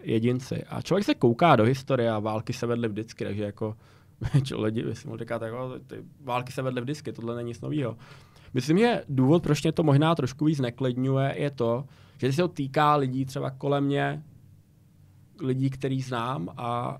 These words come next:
u kterých vidím, že vlastně, dá se říct, ignorujou ty denní horory války ve světle nějakého jako vyššího přesvědčení, ve kterém jsou samozřejmě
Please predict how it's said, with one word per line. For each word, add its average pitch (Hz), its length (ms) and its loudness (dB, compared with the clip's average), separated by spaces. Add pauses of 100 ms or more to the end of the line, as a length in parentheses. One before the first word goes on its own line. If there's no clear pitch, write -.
(320)
u 135 100 2
kterých 143 440 4
vidím, 143 580 4
že 135 160 0
vlastně, 135 800 0 (1700)
dá 123 120 0
se 156 60 -4
říct, 175 140 2
ignorujou 147 440 6
ty 135 140 -2
denní 123 540 0 (180)
horory 123 640 4
války 117 720 4 (2250)
ve 117 140 4
světle 127 840 0
nějakého 120 500 -10
jako 127 300 -14
vyššího 120 400 0
přesvědčení, 127 960 -2
ve 117 120 -4
kterém 117 360 0
jsou 120 200 -6
samozřejmě 113 720 -6